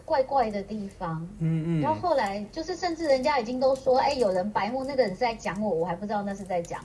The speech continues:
Speaker 1: 我。但是我就觉得那没有什么不对，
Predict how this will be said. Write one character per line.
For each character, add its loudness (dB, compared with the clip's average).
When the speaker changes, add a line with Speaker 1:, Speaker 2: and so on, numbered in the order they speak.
Speaker 1:
我。 -10
但 -2
是 -4
我 4
就 -4
觉 -2
得 -4
那 -6
没 -2
有 -2
什 -2
么 2
不 -4
对， 0